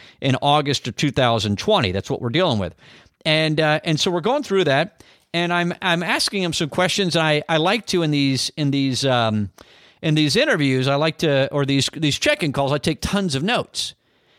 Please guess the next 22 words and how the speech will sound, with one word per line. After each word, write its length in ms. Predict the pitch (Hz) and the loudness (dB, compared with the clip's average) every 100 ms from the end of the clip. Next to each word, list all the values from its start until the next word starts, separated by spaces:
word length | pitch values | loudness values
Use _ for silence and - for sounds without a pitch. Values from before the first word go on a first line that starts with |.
| _ - | _ -4
And, 440 | 143 139 147 143 | 0 0 0 2
uh, 220 | 147 143 - | 2 2 0
and 200 | 151 143 | 0 0
so 200 | - 175 | 0 0
he 260 | 147 247 339 | 0 0 0
says, 560 | - 185 165 165 - | 0 2 2 2 -2
he 160 | - 185 | -2 -2
says 720 | 170 180 160 156 156 135 - | 0 0 2 2 0 -2 -4
this. 460 | 120 135 90 - - | -4 -2 0 -2 -6
I'm 100 | 127 | -4
just 160 | 147 185 | -2 0
gonna 160 | 202 143 | 0 0
read 320 | 139 170 147 | 0 0 2
you 100 | 151 | 0
these, 440 | 135 147 143 - | 2 2 0 -2
this 240 | - 143 - | -2 -2 0
one 220 | 196 233 | 0 0
sentence. 640 | - 151 175 - - - - _ _ _ | 0 0 -2 -4 -8 -12 -12 _ _ _
Now 180 | - 156 | -4 -2
it's 160 | 143 - | 0 -2
two 160 | - | 0
sentences. 640 | 135 110 80 - - - | 0 -2 -4 -10 -16 -18